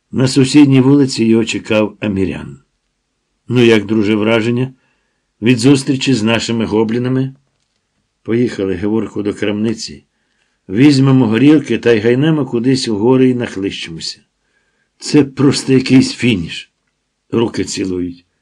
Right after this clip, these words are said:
Ти уявляєш, у мене таке відчуття, ніби я щойно повернувся з лігвища цих, як ти їх там зараз назвав, гоблінів чи що. Уявляєш,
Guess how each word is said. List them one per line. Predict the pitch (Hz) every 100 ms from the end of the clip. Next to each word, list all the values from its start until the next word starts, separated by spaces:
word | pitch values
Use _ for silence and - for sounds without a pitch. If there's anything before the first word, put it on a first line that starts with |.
| _ _ _ -
Ти | 170
уявляєш, | 165 156 151 147 156 135 - - _ _ _ _
у | 107
мене | 117 139 110
таке | 110 98 123
відчуття, | 120 107 - 98 95 127 139 135 _ _ _ _ _ _ _ -
ніби | 131 123
я | 127
щойно | 117 - 156 151 143
повернувся | 131 113 117 131 160 135 135
з | 107
лігвища | 98 131 143 123 117 - 120
цих, | - 135 131 117
як | 127 - _ _
ти | 117
їх | 113 -
там | - 107 107
зараз | 101 110 104 -
назвав, | 107 101 117 127 - _ _ _ _
гоблінів | - 120 165 120 92 87
чи | - 87
що. | - 123 117 _ _ _ _ _ _ _ _ _
Уявляєш, | 101 95 90 101 104 85 -